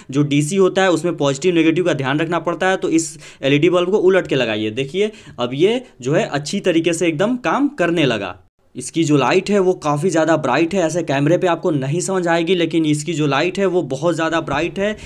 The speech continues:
एक रूम के लिए लगभग ये नौ वाट के एलईडी बल्ब की तरह ही ये जलेगा। चलिए इसको हम दिखाते हैं। और अभी मैं रूम में अंधेरा करता हूँ, दिखाता हूँ आपको ये कितना ज़्यादा ब्राइट है। तो रूम में मेरे पूरी तरह से अंधेरा है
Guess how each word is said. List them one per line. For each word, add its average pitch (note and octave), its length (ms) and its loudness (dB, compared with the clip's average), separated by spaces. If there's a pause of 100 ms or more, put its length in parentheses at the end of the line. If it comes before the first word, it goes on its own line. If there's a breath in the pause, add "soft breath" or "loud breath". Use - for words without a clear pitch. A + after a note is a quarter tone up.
(160 loud breath)
एक D#3+ 220 -2
रूम E3 260 -2
के F3+ 140 -2
लिए F#3 200 -2
लगभग D#3+ 440 -4
ये F#3+ 220 -2 (240 loud breath)
नौ D#3+ 240 -2
वाट F3 280 -4
के G3 160 0 (140)
एलईडी D3+ 340 0
बल्ब F3 280 -2
की E3+ 120 -10
तरह F3 240 -2
ही E3 200 -4
ये G#3 340 0 (220 loud breath)
जलेगा। C3 480 -2 (240 loud breath)
चलिए D3 320 -2
इसको E3 280 -4
हम D3+ 180 -4
दिखाते C#3+ 420 -8
हैं। G3 140 -4
और D3 340 -4 (360 loud breath)
अभी D3 300 -2
मैं E3+ 320 -2
रूम E3 220 0
में E3+ 120 -2
अंधेरा D3+ 380 -2
करता D3 260 -6
हूँ, D3 140 -4 (220)
दिखाता C3+ 360 -6
हूँ D3+ 140 -2
आपको C#3 260 -2
ये E3 160 0
कितना D#3+ 300 -6
ज़्यादा C#3+ 300 -2 (240 loud breath)
ब्राइट C3 320 -6
है। F#3+ 80 0
तो E3 120 -4
रूम D#3 200 0
में F3 140 -4
मेरे E3 220 0
पूरी D3+ 240 -2
तरह D#3 200 -4
से E3+ 140 -6
अंधेरा C3 340 -4
है E3+ 140 -4